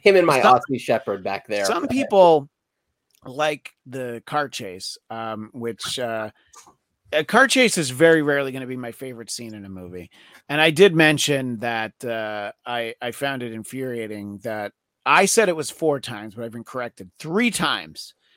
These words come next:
Speaker 2: Penguin says, "Get out of the way." And I'm just like, "Ah, all right, just have him don't say anything. Just don't talk. It's fine. You don't have to say something." Um, but, uh, I, I don't know actually what my favorite scene was. Uh, I love the question.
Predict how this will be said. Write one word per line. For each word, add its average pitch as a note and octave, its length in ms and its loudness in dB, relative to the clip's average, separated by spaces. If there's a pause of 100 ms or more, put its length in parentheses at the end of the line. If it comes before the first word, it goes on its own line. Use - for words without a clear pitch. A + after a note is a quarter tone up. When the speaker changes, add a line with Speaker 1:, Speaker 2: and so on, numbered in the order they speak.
(300)
Speaker 2:
Penguin D#3 320 -2
says, B2 160 -8
"Get F#3 120 2
out F#3+ 140 8
of F#3 80 0
the F3 60 0
way." E3 400 4 (160)
And C#3+ 100 -6
I'm D3+ 120 -4
just C#3+ 180 -8
like, B2+ 260 -8
"Ah, C#3 320 -8
all C#3+ 60 -4
right, E3 200 0
just - 140 -4
have G#3 140 -6
him G#3+ 100 -2
don't F#3+ 240 -2
say G3 160 0
anything. F3+ 460 -4
Just - 160 -12
don't G#3+ 160 -2
talk. G3 420 -2
It's D3 160 -14
fine. B2+ 320 -6 (300)
You A3 80 -14
don't G3+ 100 -6
have E3+ 120 -6
to C#3 60 -14
say C#3+ 160 -8
something." D#2 280 -16 (500)
Um, D#3+ 400 0 (460)
but, E3+ 340 2
uh, E3 380 4 (160)
I, C3+ 100 -6 (160)
I E3+ 140 -2
don't C#4 180 -6
know A#3 260 -2
actually C3 340 -6
what C3+ 120 -10
my A#2 140 -12
favorite G#2+ 380 -14
scene G2+ 280 -12
was. D#2+ 420 -18
Uh, G#2+ 240 -8
I B2 100 -2
love G3 200 4
the F3 80 0
question. B2 640 -2